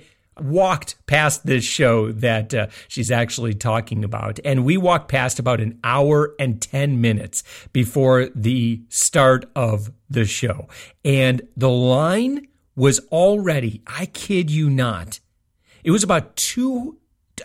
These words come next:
it was more than two hundred yards long.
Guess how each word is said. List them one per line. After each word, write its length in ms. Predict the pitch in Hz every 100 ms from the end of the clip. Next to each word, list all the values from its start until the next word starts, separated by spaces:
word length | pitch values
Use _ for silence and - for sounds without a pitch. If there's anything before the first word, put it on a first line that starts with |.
| -
it 60 | 254
was 160 | 269 165
more 720 | 180 214 247 185 120 117 117 - -
than 240 | 139 135
two 300 | - - 226
hundred 400 | 190 196 156 135
yards 600 | 120 127 123 127 120 - -
long. 720 | - 110 110 110 104 104 95